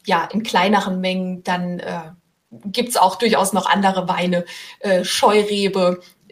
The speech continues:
Das, äh, trinke ich gerne, auch mal gerne ein Rosé. Also da bin ich eigentlich relativ flexibel. Aber wie gesagt, die Schorle, da greife ich dann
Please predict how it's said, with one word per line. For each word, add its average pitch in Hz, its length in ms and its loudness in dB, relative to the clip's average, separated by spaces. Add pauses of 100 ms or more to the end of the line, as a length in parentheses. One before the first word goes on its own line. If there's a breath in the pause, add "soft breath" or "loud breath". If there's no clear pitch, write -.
Das, 226 320 -2
äh, 180 420 -2
trinke 190 320 -4
ich - 160 -8
gerne, 175 600 -4 (260)
auch 196 200 2
mal 190 160 2
gerne 190 280 0
ein 180 60 -2
Rosé. 190 520 0
Also 180 380 -2 (280 loud breath)
da 185 180 -4
bin 185 160 -4
ich 190 160 -2
eigentlich 180 360 -4
relativ 185 480 -6
flexibel. 185 680 -4
Aber 175 220 -4
wie 175 80 -8
gesagt, 175 400 -10
die 185 80 -4
Schorle, 185 580 0 (240)
da 190 100 -2
greife 175 320 -4
ich 185 100 -14
dann 165 140 -8